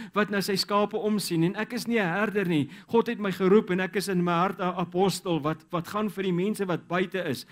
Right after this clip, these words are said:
En ons sal sekerlik iewers ter wille van die mense wat 'n herder nodig het, iewers ene op 'n stadium in die jare wat kom,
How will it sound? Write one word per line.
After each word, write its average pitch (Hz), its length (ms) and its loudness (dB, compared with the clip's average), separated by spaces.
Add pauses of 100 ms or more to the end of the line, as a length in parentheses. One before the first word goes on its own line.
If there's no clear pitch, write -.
(300)
En 202 180 2
ons 240 200 2
sal 226 140 2
sekerlik 220 560 0
iewers 233 340 2
ter 190 160 2
wille 185 260 4
van 190 160 -2
die 190 100 2
mense 185 280 2
wat 190 180 -4
'n 170 80 2
herder 185 340 0
nodig 175 280 0
het, 175 180 -6
iewers 190 340 -2
ene 190 280 -2 (140)
op 196 140 -6
'n 180 60 -2
stadium 185 460 2
in 165 160 -4
die 170 100 2
jare 170 280 0
wat 160 200 -4
kom, 190 280 2